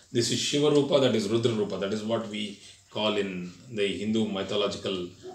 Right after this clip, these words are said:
levels. So this is Hatha Yoga with regard to agorism. Okay, so these people sometimes become pessimistic and sadist, sadists. So sadist is a very dangerous person for the society,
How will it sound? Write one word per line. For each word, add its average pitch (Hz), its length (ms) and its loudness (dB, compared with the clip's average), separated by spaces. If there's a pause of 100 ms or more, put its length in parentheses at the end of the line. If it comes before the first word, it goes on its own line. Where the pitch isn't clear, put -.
(140)
levels. 98 480 -4 (260)
So 135 340 10 (100)
this 127 180 6
is 127 320 2
Hatha 120 240 4
Yoga 127 380 8
with 107 200 -4
regard 101 300 -4
to 117 80 -6 (360)
agorism. 92 580 0 (680)
Okay, 143 480 -2 (380)
so 135 680 10
these 120 300 2
people 131 560 6 (420)
sometimes 120 800 2
become 107 320 -2
pessimistic 113 640 0
and 90 140 -6
sadist, 90 580 -6 (220)
sadists. - 960 0
So 104 220 0
sadist 160 960 12 (760)
is 127 300 8
a 120 140 8
very 139 260 10
dangerous 156 500 8
person 120 300 2
for 113 160 2
the 107 80 0
society, 107 640 0